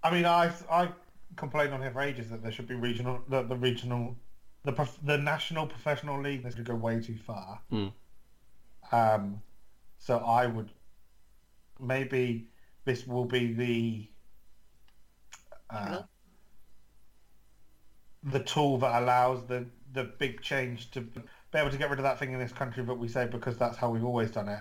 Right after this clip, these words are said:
Speaker 1: and this will be able to be the clean slate that allows some fresh thinking.
Speaker 2: Yeah, I think five national leagues is unsustainable anyway, and maybe something like this is,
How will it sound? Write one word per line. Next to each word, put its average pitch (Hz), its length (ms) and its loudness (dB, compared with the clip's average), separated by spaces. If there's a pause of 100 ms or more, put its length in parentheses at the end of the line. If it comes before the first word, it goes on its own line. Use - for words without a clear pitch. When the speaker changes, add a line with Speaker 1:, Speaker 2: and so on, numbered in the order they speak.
Speaker 1:
and 113 180 -4
this 117 180 0
will 120 260 4
be 117 140 2
able 113 200 4
to 117 80 -6
be 117 160 0
the 107 140 -2
clean 117 440 -2
slate 113 480 -2
that 107 340 -2 (1120)
allows 110 400 4
some 110 140 -6
fresh 110 260 -2
thinking. 104 460 -6 (140)
Speaker 2:
Yeah, 104 140 2 (140)
I 147 60 -6
think 127 180 2
five 131 300 4
national 107 300 0
leagues 98 200 -2
is 98 140 -4
unsustainable 95 580 -2
anyway, 95 300 2
and 101 80 0
maybe 98 200 4
something 104 340 0
like 98 140 0
this - 200 -2
is, 95 280 -2